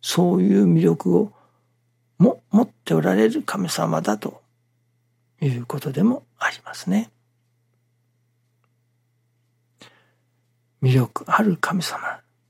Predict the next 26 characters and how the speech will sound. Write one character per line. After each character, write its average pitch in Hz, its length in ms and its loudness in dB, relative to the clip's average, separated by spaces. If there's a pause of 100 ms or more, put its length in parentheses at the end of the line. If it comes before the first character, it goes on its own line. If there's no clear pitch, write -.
(200)
に 156 240 4 (140)
縁 151 320 0
を 160 120 -6 (680)
い 156 60 2
た 135 100 -4
だ 156 120 -8
か - 120 -8
ね 165 120 -2
ば 214 180 -2 (140)
な - 100 -6
り 208 100 -2
ま 175 120 -6
せ 175 160 -8
ん 165 100 -10
ね。 190 240 2 (1300)
ど 147 120 -4
う - 20 -4
ぞ - 220 -8 (220)
よ 156 100 -6
ろ - 80 -4
し - 140 -6
く - 160 -18 (220)
お 151 40 -2
願 151 280 -2
い 302 40 -10
い 294 80 -16